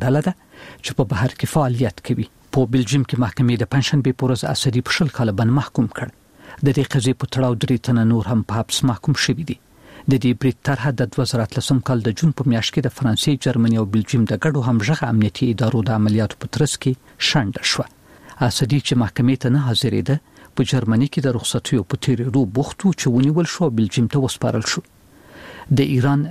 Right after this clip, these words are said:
د بهرنیو چارو د وزارت ویاند سعید خطیبزاده د بلجیم د محکمې پریکړه د ایراني ډیپلوماټ په اړه په سختو ټکیو وغندله. د ایران د دولتي تلویزیون د راپور له مخې خطیبزاده دا پریکړه غیر قانوني او له نړیوالو قوانینو سره په تیره بیا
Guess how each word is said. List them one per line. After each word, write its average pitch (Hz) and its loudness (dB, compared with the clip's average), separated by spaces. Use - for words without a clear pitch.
د 127 0
بهرنیو 135 2
چارو 117 0
د 110 2
وزارت 113 -2
ویاند 131 2
سعید 113 0
خطیبزاده 123 0
د 127 2
بلجیم 131 2
د 135 -2
محکمې 107 -2
پریکړه 147 0
د 131 0
ایراني 120 2
ډیپلوماټ 113 0
په 113 2
اړه 110 0
په - -6
سختو 123 -2
ټکیو 123 0
وغندله. 117 -2
د 135 0
ایران 131 2
د 110 0
دولتي 113 0
تلویزیون 120 2
د 120 0
راپور 151 0
له 143 4
مخې 139 -2
خطیبزاده 117 0
دا 120 0
پریکړه 127 0
غیر 147 0
قانوني 139 4
او 123 2
له 117 2
نړیوالو 131 2
قوانینو 117 2
سره 120 -2
په - -2
تیره 147 2
بیا 139 2